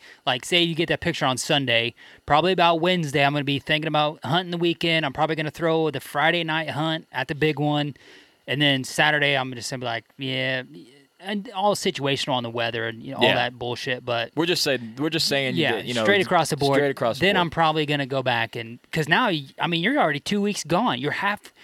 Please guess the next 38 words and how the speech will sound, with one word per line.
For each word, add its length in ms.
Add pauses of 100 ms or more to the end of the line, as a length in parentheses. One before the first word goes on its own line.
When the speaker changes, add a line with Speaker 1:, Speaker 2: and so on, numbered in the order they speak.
Speaker 1:
you're 160
an 260
eighth 240
of 140
the 80
way 540
Speaker 2:
Yeah. 160
Speaker 1:
through. 260
You 160
know, 80
Speaker 2:
So 120
Speaker 1:
I 20
Speaker 2:
that's, 300
Speaker 1:
mean, 40
Speaker 2:
that's, 300 (140)
that's 220
what 120
we 120
did. 540 (560)
I 80
used 340
stuff 280
that 180
wouldn't 320
connect 400
anything, 300
but 80
that's 180
what 100
we 140
did 400
this 240
year. 320 (680)
Found 240
a 60
giant 300
on 100
public. 480